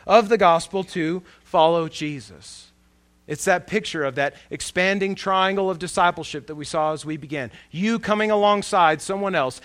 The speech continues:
helping them to make progress in each of those areas of their discipleship. So, as you ask the question, "Who should I disciple?" I want to give several,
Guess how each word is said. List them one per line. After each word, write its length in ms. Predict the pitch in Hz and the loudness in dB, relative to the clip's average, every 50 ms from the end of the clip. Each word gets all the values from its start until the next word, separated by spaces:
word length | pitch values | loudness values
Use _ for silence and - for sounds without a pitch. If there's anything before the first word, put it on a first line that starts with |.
| - - | -20 0
helping 380 | - 208 226 214 220 220 208 208 | 4 4 4 4 2 0 0 0
them 160 | 196 190 185 | 0 -2 -2
to 100 | 180 180 | -4 -2
make 300 | 175 190 208 - - - | 0 0 0 0 -2 -2
progress 520 | - 214 202 180 170 139 147 139 131 - | 2 4 4 4 2 2 -2 -4 -6 -6
in 80 | 165 156 | -8 -8
each 200 | 175 196 - - | -8 -6 -6 -8
of 80 | 185 165 | -6 -6
those 240 | 165 160 151 - - | -6 -6 -6 -8 -8
areas 640 | 196 185 185 180 160 135 120 113 110 117 120 - - - - - _ _ - | -6 -4 -4 -4 -4 -6 -6 -8 -10 -12 -12 -14 -16 -18 -20 -20 _ _ -2
of 240 | 180 170 175 139 | 0 0 0 0
their 180 | 143 156 147 147 | 0 -2 -2 -2
discipleship. 720 | 135 139 - - 151 139 139 - 117 107 - - 92 90 - _ _ _ _ _ _ _ _ _ _ _ _ _ _ _ _ _ _ - - - _ _ | -4 -6 -6 -4 -4 -4 -4 -6 -10 -14 -14 -14 -16 -16 -18 _ _ _ _ _ _ _ _ _ _ _ _ _ _ _ _ _ _ -20 -20 -20 _ _
So, 340 | _ - - 220 185 147 139 - | _ 0 2 4 4 4 2 0
as 240 | 185 185 202 220 175 | 2 2 2 2 2
you 120 | 220 226 208 | 0 0 0
ask 260 | 202 208 196 - - | 0 0 -2 -6 -10
the 80 | 185 | -12
question, 560 | 165 - 180 160 143 - - - 113 110 131 135 _ _ _ _ _ _ | -6 -4 -4 -4 -4 -6 -10 -12 -12 -14 -16 -18 _ _ _ _ _ _
"Who 180 | - 214 226 220 | -2 -2 -2 -2
should 220 | - - 208 180 | -2 -2 0 2
I 160 | 170 156 160 | 2 2 2
disciple?" 440 | 156 156 - - 139 120 107 - 135 | 0 -2 -6 -6 -6 -6 -6 -6 -6
I 120 | 139 147 | -2 -2
want 260 | 170 185 196 202 180 - | 0 0 -2 -4 -6 -8
to 100 | 180 160 | -12 -10
give 400 | 139 165 160 151 151 143 135 - _ _ _ _ | -6 -2 -2 -2 -2 -4 -6 -14 _ _ _ _
several, 540 | - - - 202 180 143 120 113 95 92 | -8 0 2 2 2 2 0 -6 -10 -10